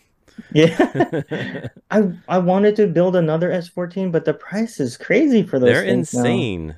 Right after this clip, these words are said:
Speaker 2: They're insane. But,
Speaker 1: Hmm.
Speaker 2: I mean, you're used to it. I mean, you, you,
Speaker 1: Yeah.
Speaker 2: you are into classic cars, right?
Speaker 1: Yeah.
Speaker 2: So
Speaker 1: Yeah.
Speaker 2: that's just part of it. But
Speaker 1: It is part of it, but, you know,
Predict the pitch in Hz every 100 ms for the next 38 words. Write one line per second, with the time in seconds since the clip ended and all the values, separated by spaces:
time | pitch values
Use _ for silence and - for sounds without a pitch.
0 | _ 107 113 - 135 196 208 214 214 202
1 | 196 180 185 - 151 135 147 131 143 143
2 | 143 127 139 147 139 143 135 143 143 127
3 | 131 127 - 123 - 117 - 101 127 -
4 | 107 120 131 - - - _ _ _ _
5 | _ _ - - 131 107 - 117 - 98
6 | 104 80 80 - _ _ _ _ - -
7 | 196 196 180 - 160 156 147 147 147 143
8 | 202 196 143 143